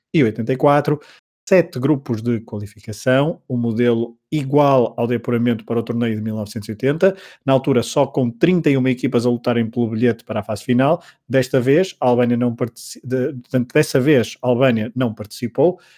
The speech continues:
tendo regressado agora à luta pelo apuramento para a qualificação para o Euro oitenta e quatro. Os albaneses já tinham estado em qualificações anteriores, a última havia sido para o torneio de mil novecentos e setenta e dois, por isso, Rui, eh, isto, eh, proporciona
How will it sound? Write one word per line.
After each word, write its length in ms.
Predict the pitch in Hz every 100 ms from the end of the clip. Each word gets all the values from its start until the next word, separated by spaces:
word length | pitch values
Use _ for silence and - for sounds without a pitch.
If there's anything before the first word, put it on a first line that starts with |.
| _ -
tendo 180 | 165
regressado 640 | 151 156 165 160 117 110 -
agora 500 | 131 123 135 156 165 -
à 120 | 123
luta 280 | 120 131 135
pelo 220 | 127 120
apuramento 480 | 117 113 113 127 -
para 140 | 117
a 40 |
qualificação 560 | 110 117 107 107 107 120
para 200 | 117 113
o 100 | 110
Euro 280 | 123 123 131 -
oitenta 400 | 131 127 135 123
e 40 |
quatro. 360 | - 87 87 113
Os 80 | 123
albaneses 360 | 120 117 135
já 120 | 123
tinham 180 | 117 123
estado 340 | 117 - 127 127
em 120 | - 127
qualificações 600 | 123 120 - 123 127 113
anteriores, 480 | 117 127 131 165 - - _ -
a 60 |
última 400 | 127 123 110 110 123
havia 180 | 120 120
sido 300 | - 123 -
para 120 | 113
o 60 |
torneio 380 | 110 120 123 110
de 80 | 104
mil 180 | 120 123
novecentos 420 | 123 - 123 -
e 60 | 113
setenta 240 | - 123
e 60 | 127
dois, 180 | 147
por 180 | 147 131
isso, 200 | 139 -
Rui, 160 | 143 156 - _ _
eh, 160 | 120 123
isto, 480 | 147 - 143 170 -
eh, 240 | 135 110 110
proporciona 680 | 120 110 - 117 117 127